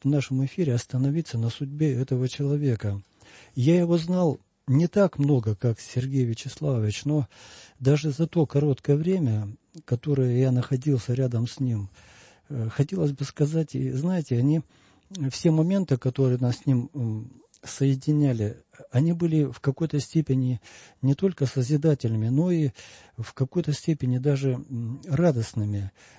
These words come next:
В Союзе писателей я сам оказался благодаря ему и Распутину,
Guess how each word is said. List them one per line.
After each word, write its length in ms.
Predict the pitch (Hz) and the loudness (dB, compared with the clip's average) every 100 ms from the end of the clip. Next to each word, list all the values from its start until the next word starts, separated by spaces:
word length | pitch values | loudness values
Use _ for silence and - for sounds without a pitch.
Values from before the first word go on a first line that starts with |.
| - | -12
В 100 | - | 0
Союзе 340 | 156 175 170 | 2 2 0
писателей 560 | 165 165 190 180 127 135 | -2 -2 -2 -2 2 2
я 100 | 147 | 2
сам 240 | 185 160 | 0 -2
оказался 480 | 123 131 160 147 127 | 0 0 0 -2 -4
благодаря 580 | 123 131 135 151 147 135 | -2 0 2 4 4 4
ему 360 | 143 180 180 127 - - - | 2 0 -4 -6 -14 -20 -6
и 320 | 147 156 151 131 | 2 4 2 0
Распутину, 880 | 135 143 - - 165 - 107 101 101 | 0 0 0 -4 -4 -2 -2 -2 -6